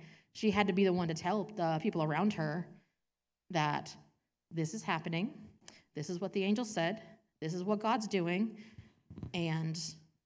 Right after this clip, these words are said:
tried to absorb the fact that God picked her out of all the people.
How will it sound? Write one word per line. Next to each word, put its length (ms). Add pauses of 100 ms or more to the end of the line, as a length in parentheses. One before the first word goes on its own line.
(220)
tried 280
to 180
absorb 500
the 100
fact 400
that 160
God 320
picked 240
her 320 (960)
out 100
of 120 (120)
all 200
the 80
people. 420